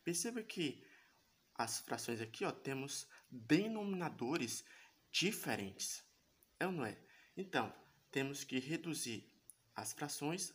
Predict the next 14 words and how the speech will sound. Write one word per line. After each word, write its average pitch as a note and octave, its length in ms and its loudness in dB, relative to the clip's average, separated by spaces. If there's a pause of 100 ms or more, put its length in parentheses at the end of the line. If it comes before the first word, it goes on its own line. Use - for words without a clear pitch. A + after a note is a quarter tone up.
ao C3 140 0
mesmo F#3 800 0
denominador, E3 840 -2 (540)
beleza? D3 500 0 (800)
Com D#3+ 180 0
isso, C3+ 340 0 (300)
basta D#3 680 0 (240)
pegarmos B2+ 460 0
aqui, A#2+ 280 -2
ó, D#3 140 -2 (540)
o C3 280 2 (200)
M G#3+ 540 4
M C3 260 4
C, B2 440 2